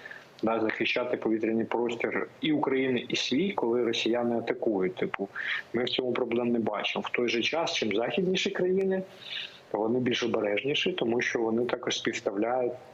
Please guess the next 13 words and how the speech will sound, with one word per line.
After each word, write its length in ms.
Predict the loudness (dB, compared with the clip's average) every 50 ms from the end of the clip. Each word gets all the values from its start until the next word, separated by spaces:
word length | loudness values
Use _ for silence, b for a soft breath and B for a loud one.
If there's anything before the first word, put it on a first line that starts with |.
| -6 -2
ті 140 | -2 0
чи 160 | 0 -2 -2 0
інші 220 | 0 0 0 0
ризики 480 | 0 0 0 2 0 -2 0 0 2 2
і 60 | 4
відразу, 520 | 2 2 2 2 2 2 2 2 0 0 B B B B B B B B B -4 -2
е, 160 | 0 0 2
заявляють, 540 | 2 2 2 2 2 2 2 2 2 2 2
що 200 | 0 0 0 0
нато 320 | 0 0 0 0 0 0
ніяким 480 | 0 2 2 2 0 0 0 0 0 0
чином 360 | 0 0 0 0 0 0 2
не 340 | 2 2 2 0 0 0